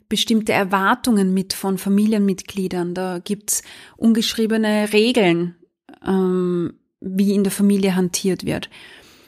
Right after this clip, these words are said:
Und das ist in dir drinnen. Und sobald du quasi dein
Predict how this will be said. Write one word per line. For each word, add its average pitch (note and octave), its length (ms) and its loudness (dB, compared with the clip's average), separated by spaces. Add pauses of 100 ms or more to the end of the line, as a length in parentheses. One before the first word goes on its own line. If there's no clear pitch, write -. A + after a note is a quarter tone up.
(240)
Und G3 360 0 (1040)
das G#3+ 220 0
ist G#3+ 100 -2
in G#3+ 140 0
dir G#3 140 0
drinnen. G3+ 500 0
Und F#3+ 340 -4
sobald G#3 640 -2
du A3 80 -4
quasi G3 420 -4
dein F3 260 -2